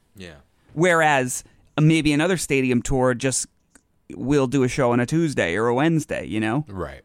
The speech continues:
Speaker 1: right.
Speaker 2: I, I mean, look, it, it sucks. I guess the hotel's within their rights, but it's still,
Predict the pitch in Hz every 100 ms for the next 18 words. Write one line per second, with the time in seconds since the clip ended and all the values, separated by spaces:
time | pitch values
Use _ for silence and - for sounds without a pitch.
0 | - 92 71 - - _ _ _ - 165
1 | - 180 180 175 190 - - - - _
2 | - - 156 - - - 160 151 - -
3 | 143 156 165 147 143 135 156 147 131 127
4 | 147 123 117 139 123 - 123 123 - -
5 | 165 143 120